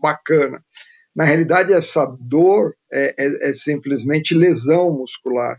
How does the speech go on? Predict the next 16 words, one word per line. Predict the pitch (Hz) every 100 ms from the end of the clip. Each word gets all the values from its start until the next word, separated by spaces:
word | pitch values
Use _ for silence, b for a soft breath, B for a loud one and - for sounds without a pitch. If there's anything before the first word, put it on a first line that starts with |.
| _
Você | 135 151 - 160 139
vai | 117 151 170 170
produzir | - 170 151 143 131 113 139 135 127 -
mais | 127 123 131 156 165 -
músculo | 135 139 170 165 - 139 131
durante | 143 143 151 151 147
o |
sono | 113 - 139 143 160 180 170 _ _ _ -
ou | 143
quando | - 151 143
você, | 147 139 - 135 135
no | 131 120
sono | - 139 117
profundo, | 131 120 - 143 143
que | -
você | 151 147 -